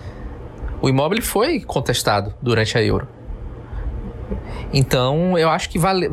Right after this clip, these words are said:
teria valido a pena, é, f-, ter feito esse teste.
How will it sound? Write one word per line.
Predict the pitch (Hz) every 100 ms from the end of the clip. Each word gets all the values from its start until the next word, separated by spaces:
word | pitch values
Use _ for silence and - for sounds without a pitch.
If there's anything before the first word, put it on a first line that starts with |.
| 143 -
teria | 156 185
valido | 240 214 165
a | 147
pena, | - 120 131 175 - - - - - - - -
é, | 127 117 110 107 101
f-, | 98 - - - - - - - - - - -
ter | 185
feito | 254 175 147 135
esse | -
teste. | 127 107 95 - -